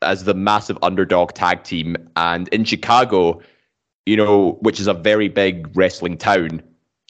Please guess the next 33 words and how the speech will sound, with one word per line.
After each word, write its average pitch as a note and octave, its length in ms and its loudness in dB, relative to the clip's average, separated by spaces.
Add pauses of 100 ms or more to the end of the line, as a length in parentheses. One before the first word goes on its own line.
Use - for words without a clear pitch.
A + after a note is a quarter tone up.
(360)
they A2 140 2
were A2+ 120 0
cheering G2+ 400 -2
Undisputed F2+ 460 -2
Era F2 340 2 (380)
like F2+ 560 -2 (240)
crazy. F2+ 720 0
You G2+ 140 2
know, G2+ 180 6
it's F#2+ 220 2
almost C3+ 200 2
as G#2 80 -10
if G2+ 160 0
they G2 160 2
were G2 120 -2
the E2 80 -4
faces E2 720 -4
and E2+ 420 -4 (360)
Lorcan F#2+ 300 0
and E2+ 100 -6
Burch F2 200 0
were E2 60 -8
the D#2+ 40 -4
heels, F#2 320 0
when F2 120 -2
in E2 80 -6
fact E2+ 260 -4
it - 60 -12
was D#2+ 140 -16
the E2+ 60 -2
other D#2+ 120 0
way D#2 100 2
around. E2 420 0